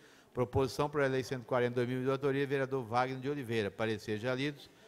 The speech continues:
Quórum, maioria simples, elevação, comissão de redação, projeto em conta sem discussão. Em discussão, encerrada a discussão e votação. Vereadores e vereadores concordam, permaneçam como estão. Aprovado. Número cinco, segunda discussão no processo noventa e três oitenta e um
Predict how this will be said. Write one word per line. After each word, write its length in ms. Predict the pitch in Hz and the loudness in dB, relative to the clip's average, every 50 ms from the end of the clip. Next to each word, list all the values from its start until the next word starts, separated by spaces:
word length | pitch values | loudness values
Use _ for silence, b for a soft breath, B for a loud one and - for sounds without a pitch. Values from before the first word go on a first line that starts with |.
| B B B B | B B B B
Quórum, 400 | - 123 123 123 123 120 120 113 | 0 4 4 6 6 4 4 2
maioria 360 | 110 117 113 117 120 127 127 | 2 0 0 2 2 0 -2
simples, 280 | 123 - 151 151 143 127 | -2 -4 -6 -6 -4 -2
elevação, 340 | 147 147 139 127 - 147 143 | 0 0 0 0 -2 -6 -6
comissão 360 | - 156 143 131 - 147 147 | -6 -8 -8 -6 -6 -6 -4
de 60 | 135 | -2
redação, 460 | 139 139 143 143 127 - - 139 139 | -2 0 0 -2 -2 -2 -6 -6 -6
projeto 400 | 135 135 143 135 123 135 131 127 | -4 -2 -2 -2 0 -2 -2 -2
em 60 | 131 127 | -4 -8
conta 240 | - - 135 127 - | -6 -6 -6 -6 -6
sem 140 | - 135 127 | -8 -6 -6
discussão. 580 | 131 131 - - 151 135 - - - 90 - - - B B B B B B B B B | -6 -8 -8 -8 -10 -10 -8 -8 -8 -8 -8 -10 -16 B B B B B B B B B
Em 220 | B 135 151 160 156 | B 10 10 10 10
discussão, 600 | 156 151 - - 151 147 - - - 151 156 160 | 8 2 0 0 0 0 0 2 2 2 2 2
encerrada 440 | 147 - - 147 135 131 139 139 139 | 0 0 2 4 6 6 6 4 4
a 20 | |
discussão 480 | 127 - - 135 127 - - 143 143 143 | 0 -2 -4 -6 -4 -4 -2 0 0 0
e 40 | |
votação. 640 | 131 127 143 139 - 143 127 110 - - 107 90 82 - - B B B B B B B | 2 2 2 2 2 2 0 0 -2 -4 -4 -6 -6 -8 -14 B B B B B B B
Vereadores 520 | 113 120 127 131 123 120 123 143 147 143 | 0 4 6 6 6 6 6 6 6 6
e 20 | 139 | 4
vereadores 480 | 143 139 135 127 117 123 127 123 - | 4 4 4 4 4 4 2 2 0
concordam, 580 | - - 160 151 - 147 139 143 143 135 135 131 | -2 -4 -4 -2 2 6 6 6 6 6 2 0
permaneçam 760 | 117 - - 165 170 156 143 131 120 127 139 147 139 - 131 | 4 4 4 6 4 2 0 0 2 4 2 2 2 0 -6
como 220 | 117 - 139 143 143 | -6 -4 -4 -4 -4
estão. 440 | 127 - - - 117 120 127 123 120 B B B B B B B | -6 -6 0 2 2 2 2 0 -4 B B B B B B B
Aprovado. 720 | - 117 120 - - 135 139 131 107 120 127 120 113 110 | 2 2 4 6 6 6 6 6 6 8 8 8 6 4
Número 280 | 113 131 143 156 156 151 | 0 0 2 2 2 2
cinco, 500 | - - - 147 151 156 - - 160 147 - - B B B B B B B B | -2 -4 -2 -2 -2 -2 -2 -6 -10 -10 -10 -16 B B B B B B B B
segunda 520 | - - 139 131 113 123 147 156 147 156 | -6 -4 -2 -2 0 0 0 4 4 2
discussão 520 | 139 117 - - - 135 117 - - 139 143 | 2 2 -4 -4 -4 -4 -2 0 0 0 0
no 100 | 147 135 | 0 -2
processo 560 | - 147 143 127 - - - 139 135 113 - | 2 2 2 2 2 2 2 0 0 2 0
noventa 320 | 135 120 120 131 123 - | -2 0 0 -2 0 0
e 60 | 127 113 | 0 0
três 320 | - - 123 135 135 123 | 0 0 2 2 2 2
oitenta 480 | 131 127 120 - - 120 120 - - 151 | 0 -2 -2 -2 -2 -4 -2 -2 0 2
e 80 | 143 | 2
um 200 | 139 143 151 160 | 2 2 -2 -8